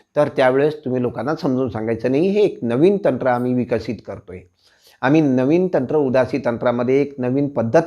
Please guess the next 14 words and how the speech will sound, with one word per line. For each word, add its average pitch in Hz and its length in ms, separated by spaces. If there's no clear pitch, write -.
करतोय 180 380
आणि 135 300
त्याचे 123 260
आम्ही 131 360
यावर्षी 123 520
परिणाम 165 420
पाहणार 113 380
आहोत. 95 140
आता 165 200
मित्रांनो, 196 500
आपण 170 220
पहिली 165 320
फवारणी 175 440
केली 170 500